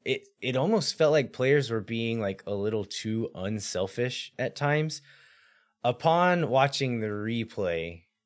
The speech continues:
there were fewer of those moments than I thought.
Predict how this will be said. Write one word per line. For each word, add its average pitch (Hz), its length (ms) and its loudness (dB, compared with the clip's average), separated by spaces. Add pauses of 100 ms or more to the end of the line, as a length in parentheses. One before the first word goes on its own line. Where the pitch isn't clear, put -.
(120)
there 120 200 2
were 110 80 4
fewer 135 600 2
of 107 160 0
those 104 240 0
moments 98 340 -4
than 95 140 -6
I 82 80 -8
thought. 92 400 -2